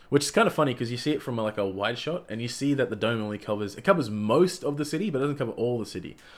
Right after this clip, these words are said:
And I'm just wondering if, it, like, will the pieces sliding down the dome, will they get burned up 'cause they're just touching it?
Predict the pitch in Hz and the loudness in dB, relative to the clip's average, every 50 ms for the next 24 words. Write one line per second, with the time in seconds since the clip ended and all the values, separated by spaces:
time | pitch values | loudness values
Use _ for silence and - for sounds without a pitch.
0 | - - - - - - 123 135 147 143 127 131 131 131 127 123 127 120 113 110 | -20 -20 -20 -20 -12 -2 0 2 2 2 0 2 0 0 2 2 0 0 0 -4
1 | - - 101 107 113 107 - - - 123 113 104 107 104 107 - - 123 117 117 | -4 -2 0 0 0 0 -2 -6 -8 -8 -6 -6 -6 -8 -10 -6 -6 -6 -6 -6
2 | - 107 - - - 110 107 104 107 107 101 104 107 110 110 113 113 113 110 113 | -8 -10 -10 -8 -6 -4 -4 -2 -4 -4 -6 -6 -4 -4 -4 -6 -8 -4 -4 -4
3 | 117 131 143 139 117 107 110 107 107 107 101 - 104 101 - 101 98 104 107 104 | -4 -2 -4 -6 -6 -4 -2 -2 -2 -2 -2 -2 -2 -2 -2 -4 -4 -2 -2 -2
4 | 104 98 104 110 123 - - - 110 98 - 101 98 - 95 - - - 113 110 | -2 -2 -2 -4 -4 -6 -8 -12 -12 -8 -6 -8 -6 -6 -8 -12 -6 -6 -6 -6
5 | - 175 202 196 - | -4 -6 -8 -8 -8